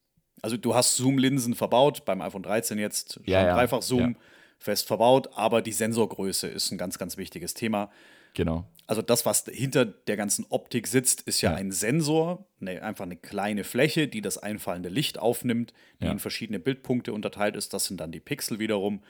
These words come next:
Speaker 1: Also zur Technik kenne ich mich schon einigermaßen grundlegend zumindest aus. Und,
Speaker 2: Ja.
Speaker 1: ähm,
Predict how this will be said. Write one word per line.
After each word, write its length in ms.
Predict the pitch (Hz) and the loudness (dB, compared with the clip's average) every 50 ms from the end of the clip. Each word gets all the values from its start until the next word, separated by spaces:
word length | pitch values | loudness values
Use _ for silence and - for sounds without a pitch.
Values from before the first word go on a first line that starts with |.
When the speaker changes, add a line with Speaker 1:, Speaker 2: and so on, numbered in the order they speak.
| - - - - - - | -20 -20 -20 -20 -12 -8
Speaker 1:
Also 140 | - 92 101 | -6 -6 -4
zur 200 | - - 123 113 | -4 -4 -4 -2
Technik 300 | - 120 135 104 117 101 | 0 -2 0 0 -2 -2
kenne 100 | - 104 | -2 -4
ich 60 | 101 | -4
mich 120 | 101 95 | -2 -4
schon 160 | - - 110 - | -4 -4 -4 -4
einigermaßen 880 | - 104 104 101 98 95 92 92 98 123 123 - - 123 113 104 101 101 | -4 -4 -4 -4 -4 -4 -2 0 0 0 0 0 -2 -4 -4 -4 -8 -8
grundlegend 680 | - - 127 147 156 - 120 104 107 110 95 98 92 | -2 0 0 0 0 0 -2 0 0 0 -2 -4 -6
zumindest 400 | - - 104 92 92 92 - - | -6 -6 -6 -6 -6 -6 -6 -4
aus. 380 | - 101 123 156 165 - - - - - - _ _ _ | 0 2 2 2 2 0 -2 -4 -8 -20 -20 _ _ _
Und, 380 | - - 107 107 110 101 92 - - | -4 -4 -2 -2 -4 -6 -8 -10 -6
Speaker 2:
Ja. 220 | - 90 90 85 | 0 2 2 2
Speaker 1:
ähm, 140 | 80 90 87 | 2 -2 -8